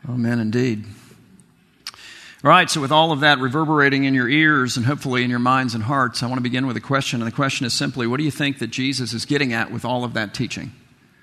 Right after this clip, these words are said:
Like, if you were put on the spot and you just had to pick one thing, what would you pick? Lots of options.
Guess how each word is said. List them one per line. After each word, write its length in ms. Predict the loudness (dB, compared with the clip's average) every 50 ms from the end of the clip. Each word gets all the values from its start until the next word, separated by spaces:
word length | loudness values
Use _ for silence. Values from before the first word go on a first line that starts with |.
| _ _ _ _ _ _ _ _ _ _ _ _ _ _ _ _ _ _
Like, 120 | -2 0 2
if 100 | 2 4
you 120 | 4 4
were 80 | 4 4
put 220 | 6 6 8 10
on 140 | 10 8 8
the 60 | 6
spot 440 | 2 2 4 6 8 8 8 6 6
and 100 | 4 0
you 60 | 0
just 160 | 0 0 0
had 160 | 2 2 2 0
to 60 | 0
pick 240 | -2 -4 -4 -2 -2
one 260 | 0 0 0 0 0
thing, 300 | 0 0 -2 -2 -2 -4 -10 -14 -18 -20 _ _ _ _ _ _ _ _ _ _ _ _ _ _ _ _ _ _ _ _ _ _ _ _ _ _ _ _ _ _ _ _ _ _ _ _
what 80 | -10 -8
would 100 | -6 -2
you 60 | 0
pick? 220 | 2 2 2 2 0 -6 -16 -20 -20 -20 -20 -20 -20 _ _ _ _ _ _ _ _ _ _ _ _ _ _ _ _ _ _
Lots 260 | 6 6 6 6 6
of 80 | 4 6
options. 680 | 8 8 8 6 2 -4 -6 -8 -10 -12 -12 -12 -12